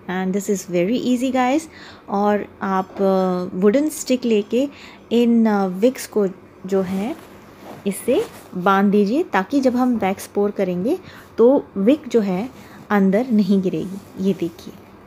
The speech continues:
इस तरीके से आपको विक को अंदर सेट कर देना है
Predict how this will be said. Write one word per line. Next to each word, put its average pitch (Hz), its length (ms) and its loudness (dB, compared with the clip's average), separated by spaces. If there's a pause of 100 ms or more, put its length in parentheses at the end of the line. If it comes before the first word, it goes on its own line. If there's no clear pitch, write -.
(240)
इस 196 120 -4
तरीके 185 320 -2
से - 240 -6
आपको 202 440 0 (400)
विक 214 220 2
को 226 100 -2
अंदर 196 480 2
सेट 180 400 -6
कर 185 160 -2
देना 185 280 -2
है 269 260 -4